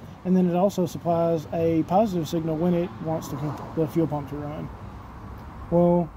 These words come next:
I was having a problem. This relay was staying energized because this, the computer does not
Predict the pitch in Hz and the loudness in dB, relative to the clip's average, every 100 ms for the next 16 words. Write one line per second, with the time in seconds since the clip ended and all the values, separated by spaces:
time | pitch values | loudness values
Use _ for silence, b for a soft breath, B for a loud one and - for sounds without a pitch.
0 | - - - - - 175 180 175 220 208 | -18 -20 -20 -18 -6 0 2 6 6 4
1 | 208 254 254 190 180 - 185 254 269 180 | 4 4 6 4 4 0 2 4 6 6
2 | 170 160 190 190 180 254 226 165 165 156 | 4 2 2 4 4 2 0 0 0 -2
3 | 160 185 175 151 165 180 214 - - - | -6 -2 -2 -4 -8 -2 -2 -4 -18 -20
4 | B B B B B 165 165 151 240 254 | B B B B B -4 -4 2 4 6
5 | 196 185 - 175 160 170 185 226 185 - | 4 2 -4 -2 0 0 0 0 -2 -6